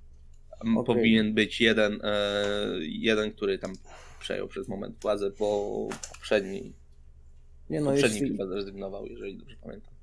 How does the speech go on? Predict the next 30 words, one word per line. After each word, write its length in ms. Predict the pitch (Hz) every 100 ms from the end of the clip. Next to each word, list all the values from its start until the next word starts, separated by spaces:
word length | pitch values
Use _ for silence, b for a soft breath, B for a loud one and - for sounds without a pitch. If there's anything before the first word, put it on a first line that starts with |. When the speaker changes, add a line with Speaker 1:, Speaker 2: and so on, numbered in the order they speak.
| b b -
Speaker 2:
e, 280 | 135 139 139
nie 180 | 185
no, 120 | 131 131
jeśli, 400 | 135 - 139 135
jeśli, 520 | 135 - 131 127 127
jeśli 280 | 135 - 131
chodzi 220 | 139 135
o 40 |
prezydenta, 560 | 139 135 135 143 135 147
to 140 | 143
był 160 | 135 135
albo 280 | 117 143 147
Harding, 540 | - 135 156 175 165
albo 240 | 160 160 160
Cool-, 320 | - 151 -
e, 40 | 120 127 135 131 131 117 117 113 110 104 101 - -
Coolidge. 460 | 147 143 107 - - - - - - - - - -
Calvin 320 | 120 117 123
Coolidge 400 | 120 131 147 143
albo 240 | 127 127 123
Warren 120 | 123 117
Speaker 1:
Który-, 100 | 117
Speaker 2:
Harding. 340 | 120 123 104
Speaker 1:
któryś, 360 | - 131 135 - - -
któryś 380 | 127 123 123
z 60 | -
tych 180 | 117 104
dwóch. 240 | 95 85 - - - - - -
Speaker 2:
O, 320 | 117 117 120
okej. 360 | 120 - 117